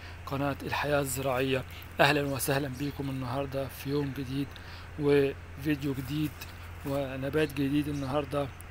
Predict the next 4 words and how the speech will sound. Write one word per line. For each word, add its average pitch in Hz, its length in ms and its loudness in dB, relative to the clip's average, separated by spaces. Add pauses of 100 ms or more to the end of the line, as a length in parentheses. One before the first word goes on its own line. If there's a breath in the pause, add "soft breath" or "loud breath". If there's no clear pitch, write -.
(200)
النهاردة 143 340 4
هنتكلم 139 500 0
عن 135 260 2 (560 loud breath)
البصل 139 1120 0